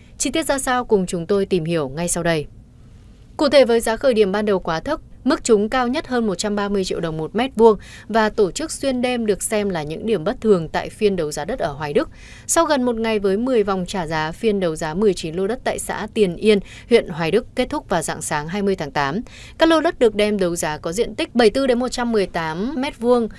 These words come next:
khởi điểm từ bảy phẩy ba triệu mỗi mét vuông.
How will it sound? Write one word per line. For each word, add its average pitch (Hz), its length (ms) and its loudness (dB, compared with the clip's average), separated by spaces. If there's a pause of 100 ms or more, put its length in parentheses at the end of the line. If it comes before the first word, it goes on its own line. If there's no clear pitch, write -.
(140)
khởi 226 200 6
điểm 185 200 2
từ 196 140 4
bảy 190 200 2
phẩy 160 180 -4
ba 226 220 -2
triệu 233 340 0
mỗi 175 300 0
mét 269 220 -2
vuông. 226 240 6